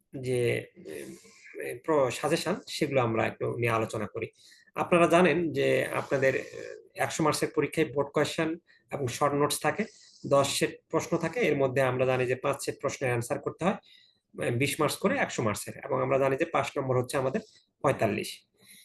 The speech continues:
তো ব্যাংকার বন্ধু, এই চ্যাপ্টারের সিলেবাস আমরা যদি সাজেশন বলার আগে মডিউল এফ এর যে সিলেবাস, এখানে আমাদের এই ইফেক্টিভ লিসেনিং, পাবলিক স্পিকিং স্কিলস, বডি ল্যাঙ্গুয়েজ, spoken and written English, অর্থাৎ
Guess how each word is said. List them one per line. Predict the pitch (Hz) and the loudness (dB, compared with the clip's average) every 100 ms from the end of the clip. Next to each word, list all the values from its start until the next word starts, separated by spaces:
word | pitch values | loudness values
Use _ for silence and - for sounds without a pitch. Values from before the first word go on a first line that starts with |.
| _ _ | _ _
তো | 156 | -2
ব্যাংকার | 151 165 196 | 2 4 6
বন্ধু, | 190 190 277 - | 8 6 4 2
এই | 185 202 202 - - | 4 4 2 -2 -2
চ্যাপ্টারের | 180 - 170 160 | -2 2 0 0
সিলেবাস | - 165 160 156 - | 0 2 4 2 -2
আমরা | 131 135 135 | -2 0 0
যদি | 131 135 135 143 - - - - - | -2 -2 -2 -4 -10 -20 -20 -20 -14
সাজেশন | - 139 135 - 143 | -2 0 2 0 2
বলার | 139 139 | 4 6
আগে | 135 123 | 4 4
মডিউল | 120 135 147 | 2 2 2
এফ | 143 135 | 2 2
এর | 156 135 | -2 0
যে | 135 | -2
সিলেবাস, | - 143 135 139 - - - _ _ | -2 -2 0 0 -2 -12 -20 _ _
এখানে | 160 190 175 175 | -2 2 4 4
আমাদের | 147 147 151 151 | 2 2 2 0
এই | - 147 139 156 | 0 0 0 -2
ইফেক্টিভ | 156 175 - 175 127 | 0 0 0 -2 0
লিসেনিং, | 139 139 165 156 185 - _ _ _ | -2 2 2 2 0 -6 _ _ _
পাবলিক | 147 139 151 151 - - | 0 2 0 -2 -8 -8
স্পিকিং | 147 - 170 160 147 | -8 0 2 4 2
স্কিলস, | 147 - 180 196 - - 139 | 2 2 2 2 -2 -8 2
বডি | 139 151 | 4 6
ল্যাঙ্গুয়েজ, | 156 147 156 170 - 151 | 4 4 2 2 -4 -8
spoken | - - - 165 | -8 -8 -2 0
and | 147 | 0
written | 127 135 147 | -2 0 2
English, | 127 117 175 - _ _ _ | 2 0 -2 -6 _ _ _
অর্থাৎ | 165 160 | -2 2